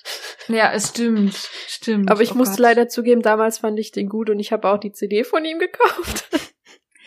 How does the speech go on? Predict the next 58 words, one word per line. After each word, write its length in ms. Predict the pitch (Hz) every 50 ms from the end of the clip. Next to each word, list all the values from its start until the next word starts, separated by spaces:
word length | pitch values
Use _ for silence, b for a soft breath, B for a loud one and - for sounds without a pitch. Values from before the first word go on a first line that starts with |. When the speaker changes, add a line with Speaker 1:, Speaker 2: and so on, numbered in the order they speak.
| B B B B B - - -
Speaker 1:
Ja, 60 | 233
der 160 | 254 240 196
war 120 | 196 190
ja 240 | 208 269 330 320 - 180 190
auch, 120 | 196 202 196
also 220 | - 208 202 202
der 120 | 202 202
Speaker 2:
Der 80 | 240 240
Speaker 1:
ist 120 | 233 233 -
ja 160 | 339 269 180
auch 220 | 185 196 202 196 -
ein 120 | - - 196
guter 440 | 180 220 220 202 208 202 196 196 -
Musiker 680 | 196 185 190 202 196 214 214 233 208 - - 196 190 180
so. 380 | 175 175 175 175 180 180 180 -
Speaker 2:
Na 140 | 190 185 233 233
ja, 200 | 226 180 - - 190
Speaker 1:
Aber 100 | 196 -
er 40 | 214
Speaker 2:
also 160 | 202 196 214
Speaker 1:
macht 140 | 214 - -
halt, 140 | 208 202 196
Speaker 2:
komm. 80 | 190
Speaker 1:
finde 180 | 202 208 202 202
ich, 240 | 196 - - b b b b b b
nee, 180 | b 214 233 240
er 120 | 147 214
macht 240 | 214 233 - - -
halt 140 | 302 - 185
nichts 220 | 185 185 - -
draus, 300 | - 180 175 175 180 180
wollte 140 | 196 185 196
ich 100 | 202 -
grad 220 | - 190 180 - -
sagen. 260 | 190 185 180 185 185
Speaker 2:
Ja. 260 | 180 175 175 170 180
Speaker 1:
Also 200 | 175 185 185 190 185
die, 180 | 180 196 202 226 - - 208
diese 220 | 208 196 202 196
Musik, 400 | 196 196 180 196 233 240 240 -
die 100 | - 226
der 140 | 233 220 208
halt 180 | 208 214 214 214
macht, 260 | 208 220 233 226 -
das 120 | 208 220
ist 180 | - 214 196 -
so, 240 | - 214 214 214 214 214 B B B B B B B B
aber 200 | B - 185 196
der 120 | 196 196 202
hat 100 | 220 220
halt 180 | 226 220 208 220
eine 180 | 214 185 165 - - - 202
gute 260 | 196 202 214 208 233
Stimme 520 | - - - 247 247 302 320 175 170 - -
auf 120 | 185 -
jeden 220 | 202 196 190 190 185
Fall, 440 | - - 185 185 190 190 190 196 -
aber, 500 | - 185 185 185 185 185 190 - -